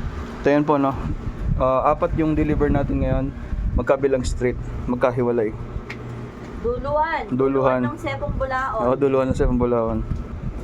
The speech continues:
Speaker 2: Malinis yan, ah. Naamoy towny pa yan. Oh, eto kay Danica, tabi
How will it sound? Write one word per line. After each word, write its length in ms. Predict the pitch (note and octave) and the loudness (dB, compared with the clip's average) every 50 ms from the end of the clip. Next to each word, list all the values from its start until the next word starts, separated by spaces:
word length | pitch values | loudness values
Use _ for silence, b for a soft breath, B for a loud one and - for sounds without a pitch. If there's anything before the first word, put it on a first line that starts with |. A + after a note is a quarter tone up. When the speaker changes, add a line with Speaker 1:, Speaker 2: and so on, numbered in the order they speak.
| - - - - - - - - F3 | -4 -4 -4 -4 -4 -4 -4 -4 -4
Speaker 2:
Malinis 480 | D3+ D#3+ E3 D#3+ E3+ F3 - - - | -4 -4 -4 -4 -4 -4 -6 -8 -8
yan, 160 | E3 G#2+ - A#2+ - | -8 -8 -6 -6 -6
ah. 160 | - - D#3+ E3+ - - - - - - - - - - | -8 -6 -4 -2 -2 -2 -4 -6 -6 -10 -10 -10 -10 -8
Naamoy 360 | F3+ F#3 F3+ F3 E3+ E3+ E3+ D#3 - | -8 -6 -4 -4 -2 -2 -4 -4 -4
towny 320 | F#3 E3+ E3 E3 E3+ E3+ | -4 -4 -2 -2 -4 -4
pa 160 | - F3+ F3+ | -4 -4 -4
yan. 200 | F3+ E3+ C3+ D3 D#3+ E3+ - - - - - - - - - - - - - - - - - - - - | -4 -4 -4 -4 -4 -2 -2 -2 -4 -4 -2 -2 -4 -4 -4 -8 -8 -6 -6 -6 -4 -6 -6 -6 -6 -6
Oh, 80 | - | -6
eto 400 | D#3 E3+ F#3+ - - G#3+ G#3 G#3+ | -4 -4 -4 -2 0 0 0 0
kay 160 | G#3+ G#3+ G3+ - | 0 0 0 0
Danica, 640 | - F#3 F3+ F3 F3 - - E3+ D#3+ - F3+ E3+ | 0 0 0 -2 -4 -4 -4 -2 -2 -2 -2 -2
tabi 240 | - G3 - E3+ - | -2 -2 0 0 0